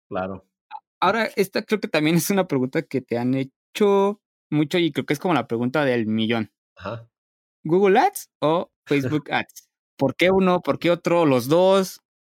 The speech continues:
Speaker 2: C-, c-, ¿cómo ves tú?
Speaker 1: Google Ads cien por ciento. <laughs> Ah, no es cierto. Pues mira, la, la verdad es que sí,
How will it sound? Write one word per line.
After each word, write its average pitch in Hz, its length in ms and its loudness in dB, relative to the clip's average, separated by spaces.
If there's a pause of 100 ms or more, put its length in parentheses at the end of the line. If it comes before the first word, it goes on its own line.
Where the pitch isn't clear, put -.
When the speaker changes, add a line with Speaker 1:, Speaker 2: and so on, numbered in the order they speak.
Speaker 2:
C-, - 80 -18
c-, - 220 -20
¿cómo 147 220 2
ves 139 180 0
tú? 113 240 -6 (840)
Speaker 1:
Google 139 420 0
Ads 139 180 -2
cien 131 200 -4
por 123 160 -4
ciento. 107 500 -8
<laughs> - 20 -20
Ah, 127 180 -2
no 135 80 -2
es 127 60 -6
cierto. 117 360 -6 (640)
Pues 139 120 -2
mira, 165 280 0
la, 151 160 -2
la 151 220 -2
verdad 135 280 0
es 165 100 -6
que 185 200 -4
sí, 196 320 -4